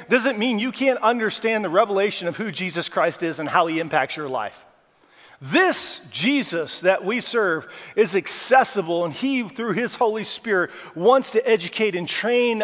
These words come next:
us so that we can follow him. And that's exactly what Peter did.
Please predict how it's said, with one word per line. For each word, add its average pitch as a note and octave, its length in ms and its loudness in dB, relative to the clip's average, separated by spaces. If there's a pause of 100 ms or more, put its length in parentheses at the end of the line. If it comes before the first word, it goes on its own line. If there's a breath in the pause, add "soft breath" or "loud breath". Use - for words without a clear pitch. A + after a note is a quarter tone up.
us G3 380 4 (180 loud breath)
so A3 220 0
that F#3 200 2
we G3 220 -2
can F#3 160 -6
follow E3+ 380 4
him. D#3+ 260 -2
And F3 200 -4
that's C#4 340 0
exactly A#3 840 0
what E3+ 400 0
Peter D3+ 460 -4 (500 loud breath)
did. A2+ 340 -6